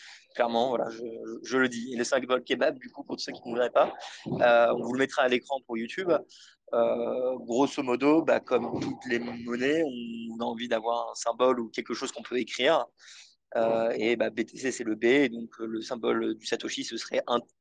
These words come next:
trait vert-, horizontal, trois traits verticales, un autre trait horizontal. Et on trouve que ça ressemble vachement à un truc de kebab, et une fois que tu l'as vu, tu peux pas revenir en arrière, et c'est un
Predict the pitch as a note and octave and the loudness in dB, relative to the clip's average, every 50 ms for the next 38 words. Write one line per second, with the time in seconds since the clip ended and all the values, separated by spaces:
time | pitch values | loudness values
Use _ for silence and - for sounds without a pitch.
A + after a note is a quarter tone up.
0 | _ _ - - - B2 B2 A#2 A#2+ A#2+ _ _ - B2 A#2+ A#2 A2+ A2+ G#2+ - | _ _ -14 -8 -6 -4 -2 -2 -2 -4 _ _ -6 -2 -2 -2 -2 -2 0 2
1 | C3 C#3 - - - - C3+ B2+ - - - B2+ A#2+ A#2 - - _ - B2 B2 | 2 2 2 -2 -2 2 2 2 2 0 -4 -2 -4 -4 -4 -6 _ 2 2 4
2 | B2+ C3 B2+ _ _ _ _ _ - - A#2 A#2 G#2 - - - B2 A#2 A#2 A2+ | 4 4 0 _ _ _ _ _ -8 -4 -2 -2 -2 -4 -2 0 2 2 2 0
3 | A2+ A#2 A#2 B2 A#2+ A#2 - _ _ _ - - - - - - - - A2+ A2+ | -2 -2 0 0 0 0 -2 _ _ _ -10 -10 -8 -8 -10 -12 -8 -2 0 0
4 | A2+ A2+ A2 A2+ A2+ A2 - C#3+ C3+ - B2 A2 A#2 - - A#2+ A2 A#2+ B2+ - | 0 0 -2 -6 -8 -4 -4 -4 -2 0 2 2 2 0 0 0 0 0 0 0
5 | B2 A#2 A#2 A#2 A2+ A2+ - A#2+ A2+ B2 C#3 D#3 C#3 B2 A#2+ - C3 B2 - - | -2 -2 -2 -4 -6 -4 -4 2 4 4 4 4 2 0 0 0 0 -2 0 0
6 | A#2+ A#2+ A2+ A#2 C#3 C#3 - - C3 A2+ - C3+ C3 A#2+ A#2+ A#2 A#2 A#2 A2+ A2+ | 0 2 2 2 -2 -6 -6 -10 -8 0 2 2 4 4 2 2 2 2 2 2
7 | A2+ A#2 C3 D3 C#3 B2 G#2+ - - B2 A#2 - - | 2 4 4 4 4 2 0 -4 -8 -8 -8 -10 -12